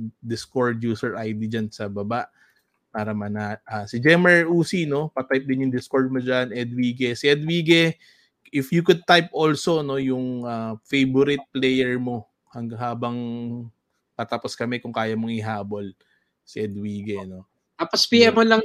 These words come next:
Speaker 2: ano, P M mo lang ako sa Attorney B sa face-, sa, ano ko, Facebook.
Speaker 1: Yun. Ayan, P M, P M mo lang si Attorney B sa Facebook, ha?
Speaker 2: Yung, ano,
Speaker 1: So,
Speaker 2: yung complete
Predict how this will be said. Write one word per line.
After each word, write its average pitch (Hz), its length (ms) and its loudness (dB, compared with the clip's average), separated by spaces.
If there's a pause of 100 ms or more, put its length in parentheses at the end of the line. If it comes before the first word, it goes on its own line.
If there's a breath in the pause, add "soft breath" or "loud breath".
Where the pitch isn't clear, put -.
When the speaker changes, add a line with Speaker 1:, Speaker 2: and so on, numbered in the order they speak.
(120)
Speaker 2:
ano, 214 160 4
P 214 160 8
M 202 80 4
mo 202 80 6
lang 196 160 6
ako 185 160 0
sa 170 240 0
Attorney 170 320 6
B 151 240 0
sa 147 160 -4
face-, 143 320 -2
sa, 139 160 2
ano 123 180 -2
ko, 123 80 -8
Facebook. 131 480 4
Speaker 1:
Yun. 110 220 -4 (880)
Ayan, 101 320 -6
P - 100 -16 (300)
M, 107 80 -6 (320)
P - 20 -20 (140)
M 123 80 -2
mo 123 80 0
lang 127 160 -2
si - 80 -8
Attorney 117 480 -2
B 120 80 -4
sa 107 160 -6
Facebook, 110 560 -6
ha? 107 160 -8 (320)
Speaker 2:
Yung, 320 240 0
ano, 339 160 6
Speaker 1:
So, 311 80 6
Speaker 2:
yung 330 240 6
complete 349 480 0